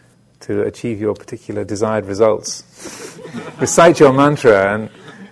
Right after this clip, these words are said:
and, uh, somehow or other the Buddha or somebody gives you what you want. You know, uh, that's probably a coarse way of talking about it, but anyway, the, the story goes, I don't know if this is true, but it's a,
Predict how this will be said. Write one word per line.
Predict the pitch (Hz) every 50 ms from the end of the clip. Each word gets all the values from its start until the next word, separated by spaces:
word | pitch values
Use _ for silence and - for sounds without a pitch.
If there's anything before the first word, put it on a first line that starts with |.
| 269 -
and, | - 113 113 113 113 110
uh, | 113 110 107 107 110 - - - - - - - -
somehow | - - 147 139 120 120 120 113 113
or | 113
other | 113 110 107 107 104
the | 98 104
Buddha | 104 107 123 123 110 107
or | 107 104
somebody | - 165 180 165 123 98 95 95
gives | 95 113 113 98 101
you | 104 98
what | 101 -
you | - 107
want. | 120 147 127 104 - - - - 190 -
You | 254 233 233 - - - 240 - - 247 233 - 208 208 - 226
know, | 120 110 107 - - - - - - - 156
uh, | 127 104 101 -
that's | - - - - 311 330 - 233 254 254 226 - _ _ _
probably | - 117 104 101 101 98
a | 98 101 107 - - _ _ _ _ _ -
coarse | - 131 113 107 - -
way | - 107
of | 98 -
talking | - 120 113 - - 98
about | 90 92 92 92
it, | 98 -
but | - 107 113
anyway, | 120 127 120 107 107
the, | 101 113 117 117
the | 110 113
story | 110 - - - 208 220 208 170 139 107
goes, | 113 104 98 - 104 - - -
I | 113
don't | 131 135 131
know | 127 123
if | 110 -
this | 120 107 - -
is | 104 -
true, | - - 101 98 92
but | 92 - 104
it's | 98 - -
a, | 104 104 - 120